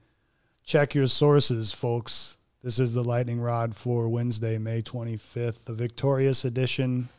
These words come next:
Uh, I am Johnny Pipes, that's Gannon, and we are here to talk to you about the Tampa Bay Lightning and their amazing sweep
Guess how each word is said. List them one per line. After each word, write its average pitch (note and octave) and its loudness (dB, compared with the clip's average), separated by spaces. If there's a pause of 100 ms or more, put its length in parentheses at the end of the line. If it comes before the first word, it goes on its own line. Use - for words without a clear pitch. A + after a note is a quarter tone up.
(800)
Uh, G#2+ -2
I A#2 -2
am A#2 -4
Johnny A#2 -4
Pipes, A#2+ -4
that's A#2 -4
Gannon, A#2+ 0
and A2+ -2
we A#2+ -2
are A2+ -4
here A#2+ -2
to A2+ -6
talk B2 -2
to A#2 -8
you A#2+ -4
about A2+ -4
the A2 -8
Tampa B2 -2
Bay B2 -2
Lightning B2 -4
and A#2+ -6
their A#2+ -6
amazing A#2 -4
sweep B2+ -4